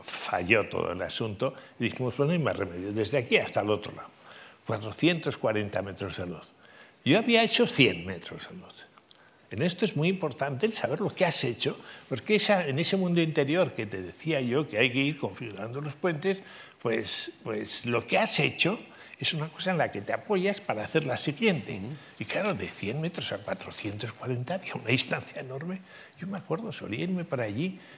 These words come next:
Speaker 1: veía, "Hasta allí tengo que saltar". El, el,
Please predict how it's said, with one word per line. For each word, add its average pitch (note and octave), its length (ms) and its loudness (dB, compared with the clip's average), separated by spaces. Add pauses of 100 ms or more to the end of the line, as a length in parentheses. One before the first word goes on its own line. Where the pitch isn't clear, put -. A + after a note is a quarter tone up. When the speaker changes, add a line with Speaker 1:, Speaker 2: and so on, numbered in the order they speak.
(120)
Speaker 1:
veía, E3+ 320 -4
"Hasta - 180 -8
allí D#3 220 -4
tengo E3+ 220 -6
que D#3+ 60 -4
saltar". E3 520 -2 (1200)
El, D#3+ 540 -2 (100)
el, D#3 600 -2